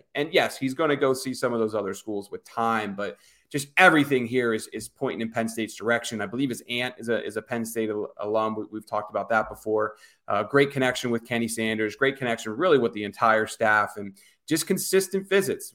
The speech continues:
First in January, uh, again in May, again in June, and now we're talking one in September. And guess what? He's gonna be back next month for the whiteout. So I put in that pick this week. I think he's a pretty important prospect. He was one of those guys that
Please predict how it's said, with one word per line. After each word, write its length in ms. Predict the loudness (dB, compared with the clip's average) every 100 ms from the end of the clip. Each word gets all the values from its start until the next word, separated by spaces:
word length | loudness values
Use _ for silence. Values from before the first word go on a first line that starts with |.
| _ -6
First 380 | 2 2 2
in 100 | -4
January, 680 | 0 0 2 0 2 2 2 -2 _ _ -12
uh, 100 | -10
again 280 | -4 -2 0
in 160 | 2 4
May, 360 | 6 6 4
again 280 | 2 0 -2
in 100 | -2
June, 420 | -2 0 2 0
and 60 | 0
now 160 | 0
we're 80 | -2
talking 380 | 0 0 0 -2
one 140 | -2
in 40 | -2
September. 640 | -6 -4 -2 2 4 4
And 80 | 2
guess 220 | -4 0
what? 100 | -2
He's 140 | -2
gonna 120 | -6 -6
be 100 | -4
back 300 | -4 -4 -8
next 220 | -16 -10
month 240 | -10 -12
for 60 | -14
the 100 | -8
whiteout. 440 | -4 -2 -2 -2
So 220 | 0 0 0 -18 2
I 140 | 6 6
put 220 | 4 2
in 140 | 2
that 280 | 2 2 0
pick 200 | -4 -2
this 240 | -4 -8 -6
week. 280 | -6 -6 _ _ 2
I 160 | 4 4
think 160 | 2
he's 120 | -2 -4
a 40 |
pretty 280 | 2 4 4
important 420 | 2 2 0 2
prospect. 480 | 4 4 2 0 2
He 80 | 0
was 140 | 2
one 120 | 4
of 60 | 6
those 180 | 6 6
guys 380 | 6 6 4
that 280 | 2 2 0